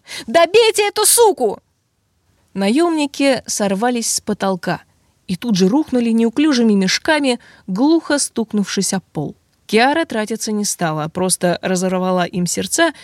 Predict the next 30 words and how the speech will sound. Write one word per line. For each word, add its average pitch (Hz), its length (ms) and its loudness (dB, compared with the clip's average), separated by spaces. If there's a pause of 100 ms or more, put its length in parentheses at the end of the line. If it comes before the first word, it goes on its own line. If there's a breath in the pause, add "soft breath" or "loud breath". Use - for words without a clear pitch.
(160 loud breath)
прицельным 294 580 0
силовым 202 460 0
ударом. 170 380 -2 (380)
Ну, 214 260 0
очень 185 500 -2
грубая 175 400 0
работа, 170 520 -4
но 190 160 2
сейчас 311 500 -2 (260 loud breath)
и 330 100 -4
не 302 140 0
до 247 80 0
филигранной 233 560 0
имитации 208 480 0
сердечных 180 540 -2
приступов. - 520 -8 (320)
Устранив 165 460 -4
опасность, 294 560 -2 (260 soft breath)
она 269 280 -2
осторожно 233 580 -2
поднялась 165 500 0
на 277 160 0
ноги 277 360 0 (160)
и, 254 80 -6
тихонько 247 580 -6
шипя, 285 460 -4 (260 soft breath)
выдернула 247 600 0
из 208 140 -2
груди 180 280 0
нож. - 380 -4